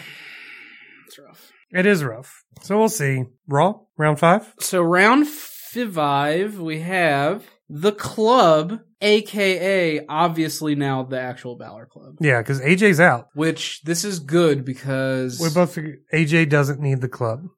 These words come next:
Speaker 1: Finn does.
Speaker 2: Finn needs the club.
Speaker 1: And it makes sense that they never made club shirts.
Speaker 2: Because they already had the Balor Club shirts.
Speaker 1: So, done.
Speaker 2: We say that. Let's see how long it takes before they fucking pair 'em up.
Speaker 1: <sighs>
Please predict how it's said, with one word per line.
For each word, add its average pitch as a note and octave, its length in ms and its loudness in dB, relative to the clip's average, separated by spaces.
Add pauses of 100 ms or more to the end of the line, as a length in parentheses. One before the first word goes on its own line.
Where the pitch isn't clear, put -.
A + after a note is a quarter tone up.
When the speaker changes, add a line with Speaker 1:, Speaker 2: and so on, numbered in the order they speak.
Speaker 1:
Finn D3+ 360 -4
does. C3+ 520 0
Speaker 2:
Finn C3+ 240 0
needs C#3 240 0
the C3 80 -6
club. G#2 320 -12
Speaker 1:
And D#3 220 -2
it - 20 -2
makes E3 260 -2
sense E3+ 240 -4
that E3 120 -14
they C3 100 -6
never B2 260 -8
made G3+ 280 -8
club B2 420 -8
shirts. - 840 -14
Speaker 2:
Because B2 240 -12
they A#2+ 80 -6
already B2 200 -4
had C#3 140 0
the D#3 60 -8
Balor F3 280 0
Club A#2 300 -8
shirts. C#3 200 -10
Speaker 1:
So, A#2+ 440 -8 (280)
done. B2 320 -18 (220)
Speaker 2:
We E3+ 120 2
say F3 260 4
that. A2+ 300 -2
Let's D#3+ 200 -2
see F#3 120 2
how D#3 160 4
long D3+ 400 0
it C#3 80 -4
takes B2+ 240 -4
before B2 280 -6
they A#2 120 -4
fucking A#2 320 -8
pair A2 180 -10
'em A2 140 -12
up. D#3+ 240 -16
Speaker 1:
<sighs> - 80 -20